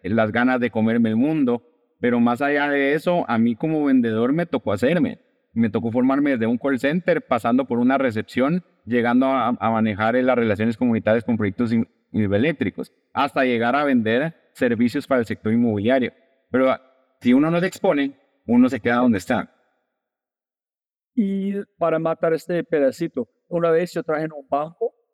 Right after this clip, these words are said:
Speaker 2: en nuestro proyecto fue de construir como una, una cosa de seguros, de vender como un café, bla, bla, bla, es que tenemos que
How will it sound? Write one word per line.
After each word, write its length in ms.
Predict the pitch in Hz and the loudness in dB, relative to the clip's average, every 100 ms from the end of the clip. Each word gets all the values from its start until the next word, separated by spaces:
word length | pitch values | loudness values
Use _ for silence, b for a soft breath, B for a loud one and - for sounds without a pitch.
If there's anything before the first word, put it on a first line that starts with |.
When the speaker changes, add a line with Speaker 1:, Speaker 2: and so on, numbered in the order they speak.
| _ _ _ _ - | _ _ _ _ -6
Speaker 2:
en 160 | 156 | -4
nuestro 520 | 156 156 151 175 165 143 | 0 -2 -2 -2 0 0
proyecto 600 | 143 127 127 143 - 180 | -2 0 0 -4 -4 -6
fue 260 | - 151 | 0 0
de 100 | 139 127 - _ _ _ | 0 -2 -6 _ _ _
construir 460 | - 160 - 165 156 | -4 -4 -4 -4 -2
como 280 | 165 156 | -4 -2
una, 420 | 156 160 156 151 143 - _ _ _ _ | -4 -2 -2 -2 -6 -10 _ _ _ _
una 240 | 147 160 156 | -6 -4 0
cosa 320 | 165 160 175 | -2 -2 -2
de 140 | 156 | -4
seguros, 880 | 131 135 135 175 233 339 330 - _ _ _ _ | -2 -4 -2 -2 0 -2 -4 -12 _ _ _ _
de 160 | - 147 | -4 -2
vender 540 | 135 139 143 175 185 | -2 -2 0 0 0
como 240 | 175 170 156 | -4 -6 -6
un 80 | 147 | -4
café, 640 | 139 123 165 175 190 190 | -4 -2 0 0 0 -4
bla, 220 | 160 160 156 | -2 -2 0
bla, 80 | |
bla, 220 | 156 170 185 | 0 0 -2
es 220 | 180 165 | -4 -8
que 120 | 180 | -6
tenemos 260 | 185 175 160 | -4 -4 -2
que 220 | 175 | -4